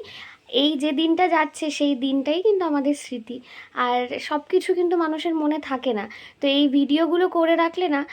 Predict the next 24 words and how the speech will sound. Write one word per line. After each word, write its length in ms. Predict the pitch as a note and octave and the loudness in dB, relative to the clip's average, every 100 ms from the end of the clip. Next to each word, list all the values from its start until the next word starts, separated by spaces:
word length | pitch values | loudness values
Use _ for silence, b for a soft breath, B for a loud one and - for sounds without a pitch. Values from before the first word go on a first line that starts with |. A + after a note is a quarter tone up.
| B B A#3+ | B B 0
ভবিষ্যতে 480 | C#4+ D#4 D4+ F4 | 2 2 0 -2
যখন 320 | D4+ D#4+ E4 E4 | 0 0 2 0
হয়তো 220 | E4 E4 | 0 0
চার 220 | E4 C#4+ | 0 -2
পাঁচ 240 | C#4 C#4 | 0 -2
বছর, 300 | B3+ C#4+ D4+ | 0 -2 -2
দশ 260 | B3+ C4 C4 | 0 0 0
বছর 300 | C4 C4 D4 | -4 -2 -4
পর 220 | C4+ C4+ C4+ | -2 -2 -2
দেখবো, 600 | A#3+ B3+ B3+ A#3 A#3+ F4+ B B B B | 0 -2 -2 -2 0 -2 B B B B
তখন 260 | C#4 C#4+ C#4+ | 0 4 4
এই 120 | C#4+ | 4
দিনটার 460 | C4+ C#4 C4+ C#4+ | 2 0 2 2
পুরো 340 | C#4+ D#4+ D#4+ F4+ | 0 -2 -2 0
কথাগুলোই 560 | C#4 C4+ D#4 D4 E4 E4+ | 0 0 -2 0 0 0
একদম 320 | C#4+ B3 D4+ | 0 0 2
মাথার 360 | C#4+ C4 C#4+ C#4 | 2 2 0 -2
মধ্যে, 440 | C4+ B3+ D4 C#4+ B B B | -2 2 4 4 B B B
মানে 220 | C#4 C#4+ F4+ | 0 2 2
চোখের 280 | G4+ G4+ G4 | 2 4 4
সামনে 260 | F#4+ E4+ | 4 4
পুরো 220 | D4 D4 E4 | 2 0 0
ফুটে 300 | D4 A3+ C4 | 0 -2 -2
উঠবে। 340 | B3 A3+ A#3+ | -4 -6 -8